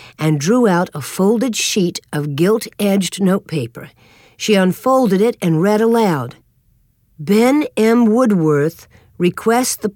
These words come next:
pleasure of your company at his home Saturday evening, January twenty-eighth. Supper at eight o'clock."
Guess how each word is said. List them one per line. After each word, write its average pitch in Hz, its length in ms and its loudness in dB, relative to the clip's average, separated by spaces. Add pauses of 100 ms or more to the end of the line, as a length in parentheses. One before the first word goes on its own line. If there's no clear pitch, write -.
pleasure 175 480 0
of 156 200 -2
your 214 180 0
company 175 580 0
at 156 100 0
his 202 280 0
home 170 360 0
Saturday 214 600 0
evening, 196 560 2 (420)
January 226 640 2
twenty-eighth. 226 840 0 (420)
Supper 285 580 0 (120)
at 202 240 -2
eight 277 180 2
o'clock." 320 720 -2